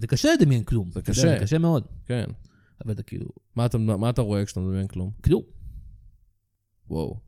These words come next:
Speaker 1: וואו.
Speaker 2: זה כאילו שחור, פשוט שחור?
Speaker 1: לא, שחור זה צבע.
Speaker 2: נכון.
Speaker 1: אל תחשבו על ה-, אה, זה הקראתי כבר. אכלתי אתמול פיצה עם אקסטרה צ'יז, רק אני, בלי כנופיה של אם סיז, אני אוהב גבינה, זה בריא וזה טעים, וזה עוזר לו לחשוב על דברים רעים.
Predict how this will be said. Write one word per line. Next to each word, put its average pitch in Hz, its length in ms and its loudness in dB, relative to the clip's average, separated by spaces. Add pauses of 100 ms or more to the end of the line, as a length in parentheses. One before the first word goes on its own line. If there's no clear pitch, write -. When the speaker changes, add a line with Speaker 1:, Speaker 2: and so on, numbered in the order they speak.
Speaker 1:
וואו. - 200 -10 (460)
Speaker 2:
זה - 80 -20
כאילו 104 180 0
שחור, - 460 -2
פשוט - 160 0
שחור? 117 360 -6 (100)
Speaker 1:
לא, 160 140 2
שחור 139 240 2
זה 131 100 -4
צבע. 113 260 0 (200)
Speaker 2:
נכון. 123 440 2
Speaker 1:
אל 220 140 6
תחשבו 220 520 6
על 170 140 6
ה-, 143 120 -2 (100)
אה, 135 80 4
זה 123 120 0
הקראתי 113 320 -4
כבר. - 140 -14 (460)
אכלתי 294 420 8
אתמול 202 240 8
פיצה 262 400 8 (180)
עם 175 140 2
אקסטרה 214 380 0
צ'יז, 123 460 0 (120)
רק 247 260 0
אני, 170 380 2 (220)
בלי 359 300 4
כנופיה 175 520 4
של 175 200 4
אם 170 220 6
סיז, 226 500 6 (140)
אני 165 260 2
אוהב 175 260 6
גבינה, 139 500 2
זה 160 180 6
בריא 156 380 4
וזה 143 240 4
טעים, 185 500 4
וזה 143 200 6
עוזר 135 320 2
לו 262 240 2
לחשוב 135 480 2
על 131 60 4
דברים 120 460 4
רעים. 156 640 2